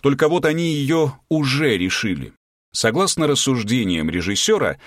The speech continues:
таинственная вторая модель Терминатора должна быть более грозной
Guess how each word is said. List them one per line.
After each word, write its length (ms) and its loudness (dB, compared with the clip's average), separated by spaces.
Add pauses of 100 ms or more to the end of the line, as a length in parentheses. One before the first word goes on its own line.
(200)
таинственная 720 0
вторая 380 2
модель 420 0
Терминатора 840 0
должна 460 0
быть 340 -4
более 580 0
грозной 640 0